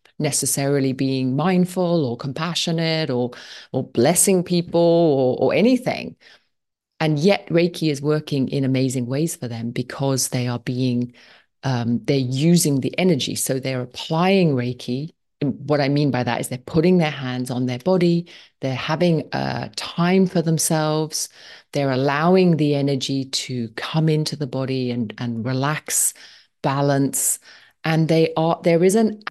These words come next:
active process, but rather than a way of life in terms of you need to be kind or you need to be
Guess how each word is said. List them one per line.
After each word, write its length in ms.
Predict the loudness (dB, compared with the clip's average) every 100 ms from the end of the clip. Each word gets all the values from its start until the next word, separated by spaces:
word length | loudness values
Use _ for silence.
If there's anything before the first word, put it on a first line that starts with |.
| -16
active 320 | -6 -4 -4 -4
process, 800 | -2 0 0 -4 -4 -6 -6 -10 _ _ _ _ 0
but 200 | 0 2
rather 360 | 2 4 2
than 200 | 2 2
a 80 | 2
way 400 | 0 2 2 4
of 120 | 2
life 540 | 0 -2 -2 -2 -4 -8
in 100 | -8
terms 360 | -4 -2 -2
of 120 | -4 -2
you 280 | -4 -2
need 300 | -4 -4 -4 -4
to 160 | -4
be 440 | -2 -2 -2 -4 -8 -20 _
kind 640 | -10 -2 0 2 2 2 0
or 120 | 0
you 200 | -2 -2
need 300 | -2 -4 -6
to 120 | -10
be 400 | -6 -4 -4 -6